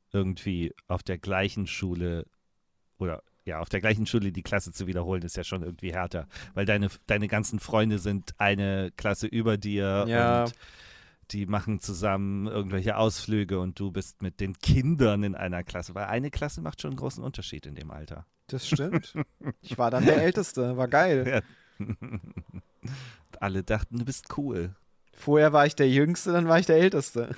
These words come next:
Speaker 1: <laughs> Also ich hab ja auch die zehnte Klasse, nee, die elfte Klasse wiederholt, Entschuldigung. Und dann, äh, dafür auch die Schule gewechselt.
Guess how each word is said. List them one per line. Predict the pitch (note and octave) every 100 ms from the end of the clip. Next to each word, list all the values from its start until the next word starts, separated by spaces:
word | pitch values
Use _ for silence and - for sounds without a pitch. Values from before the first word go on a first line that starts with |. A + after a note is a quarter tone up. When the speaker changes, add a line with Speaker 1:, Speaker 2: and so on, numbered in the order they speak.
| - - -
Speaker 1:
<laughs> | A#2+ A2+ C3+ C3+ C3 C3+ G#2+ - - C#3+ D3 -
Also | - F2+
ich | A2
hab | F#2+
ja | E2+
auch | E2
die | - D#2+ - _ _
zehnte | - - F#2 F2+ F2+
Klasse, | - F2+ D#2+ - D#2+ - _
nee, | F2 D2 C2 D#2+ _ _ _ -
die | -
elfte | G#2+ A2+ F#2+
Klasse | - D#2 - D#2+
wiederholt, | D2+ C#2+ D2
Entschuldigung. | D2 - E2+ D#2 - F2+ - _ _ _ _ _ _ _
Und | F2 D#2+
dann, | D#2+ D2 D2+ C#2 - _
äh, | E2+ D2 C#2+ - _ _ -
dafür | D#2 D2 - D#2 D2
auch | D#2
die | -
Schule | - E2 E2
gewechselt. | - - - - - _